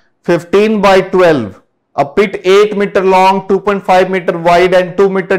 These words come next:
deep is dug in one corner of the field। ओके, देखो एक हमारे पास दिया क्या है, एक rectangular field दिया हुआ है जिसकी length दी हुई है और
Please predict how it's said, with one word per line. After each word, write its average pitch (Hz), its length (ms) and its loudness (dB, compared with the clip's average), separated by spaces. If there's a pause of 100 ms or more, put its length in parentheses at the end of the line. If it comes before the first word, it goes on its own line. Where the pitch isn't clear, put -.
(120)
deep 185 240 -2
is 180 180 0 (140)
dug 170 160 -2 (1120)
in 180 180 -2 (100)
one 185 240 0 (120)
corner 190 420 2 (120)
of 175 120 -4
the 180 120 -2
field। 135 300 0
ओके, 170 600 2
देखो 143 340 0 (800)
एक 208 260 0
हमारे 214 300 2
पास 208 240 2
दिया 185 260 2
क्या 202 220 0
है, 190 260 2 (500)
एक 196 220 -6
rectangular 202 880 2
field 208 300 -2
दिया 202 260 0
हुआ 202 200 2
है 156 220 4 (460)
जिसकी 180 420 -8
length 202 540 -2
दी 202 160 -4
हुई 202 260 -4
है 180 520 0
और 160 460 4